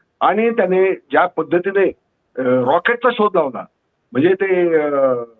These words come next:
स्टील रॉकेट हा जो प्रकार आहे तो पहिल्यांदा टिपू सुलतानाने इंट्रोड्यूस केलेला आहे. म्हणजे तो आधुनिकतेच्या बाबतीत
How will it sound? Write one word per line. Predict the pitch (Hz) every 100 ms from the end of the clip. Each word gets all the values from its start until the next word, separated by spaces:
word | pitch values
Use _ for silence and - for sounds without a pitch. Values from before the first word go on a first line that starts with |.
| _ _ _ -
स्टील | - 202 208 165
रॉकेट | 139 143 180 - 90 90
हा | -
जो | 160
प्रकार | 185 160 170
आहे | 160 156
तो | 165
पहिल्यांदा | 156 156 170 180 185
टिपू | - 143 - 180
सुलतानाने | 143 139 165 180 220
इंट्रोड्यूस | 214 208 196 185
केलेला | 165 147 123
आहे. | 107 _ _ -
म्हणजे | 143 190 226
तो | 226 214
आधुनिकतेच्या | 220 147 156 190 202 185 175 175 175
बाबतीत | 160 131 131 - 151